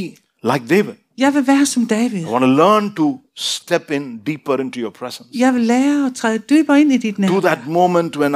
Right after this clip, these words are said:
Speaker 1: I can begin to experience the voice of God."
Speaker 2: Hvad er det øjeblik, hvor jeg kan begynde at opleve
Speaker 1: Let me
Speaker 2: Gud?
Speaker 1: remind you, church, this morning again.
Speaker 2: Lad mig påminde dig, kirke, igen.
Speaker 1: Worship doesn't stop with just praising and worshiping God.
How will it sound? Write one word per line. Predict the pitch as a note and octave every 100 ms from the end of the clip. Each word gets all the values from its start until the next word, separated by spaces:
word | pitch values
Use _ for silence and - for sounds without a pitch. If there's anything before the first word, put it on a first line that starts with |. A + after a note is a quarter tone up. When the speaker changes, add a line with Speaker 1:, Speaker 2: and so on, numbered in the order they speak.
| C#3+
Speaker 1:
I |
can | C3 C#3+ B2+
begin | B2 C#3 D#3
to | C#3+
experience | A#2 - - D3+ D3 C#3 C#3 B2
the | B2 G2+
voice | A2 B2 G#2+
of | G#2
God." | A2+ G2+ - - - G3+ F#3 G3 G3+
Speaker 2:
Hvad | G#3+ D4+
er | C#4+
det | C4+
øjeblik, | B3+ D4+ C4 B3+ B3+
hvor | A3+
jeg | A3+ A3+
kan | G#3
begynde | G#3 A#3 A#3+
at | A#3+ -
opleve | D4 D4 G#3+ F#3+ D#3+
Speaker 1:
Let | - C3
me | D3
Speaker 2:
Gud? | A3 G3
Speaker 1:
remind | C#3+ C3+
you, | B2+
church, | - A#2+ A2 -
this | G#2+ -
morning | A2 A2 G#2
again. | G2+ A2 G#2 G2 _ -
Speaker 2:
Lad | A#3+
mig | A#3+ A3+ - _ G3+ -
påminde | D4 C#4 C4+ A3+ G3
dig, | F#3+ G3
kirke, | B3 A#3 A3+
igen. | G3+ G3 D#3+ - _ _ _ _ _ _ -
Speaker 1:
Worship | A#2+ D3 D#3+ C3+ A#2
doesn't | B2+ C#3 C3
stop | - B2+ B2+ B2
with | A2+
just | A#2 -
praising | A#2+ B2 A2 A#2+ A2
and | G#2
worshiping | A2 - G2 G2
God. | G2